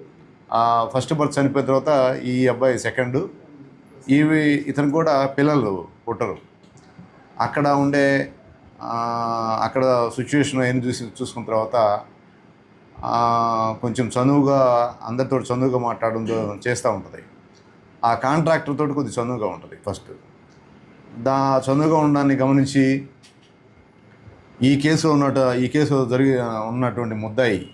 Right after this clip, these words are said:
ఆ, వై కోటేశ్వరరావు అనే కుర్రాడు, అతను వెల్లటూరు సంబంధించినవాడు,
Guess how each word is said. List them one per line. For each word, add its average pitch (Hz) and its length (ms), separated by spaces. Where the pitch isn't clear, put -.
ఆ, 110 480
వై 123 160
కోటేశ్వరరావు 127 520
అనే 110 140
కుర్రాడు, 117 400
అతను 113 400
వెల్లటూరు 151 440
సంబంధించినవాడు, 98 600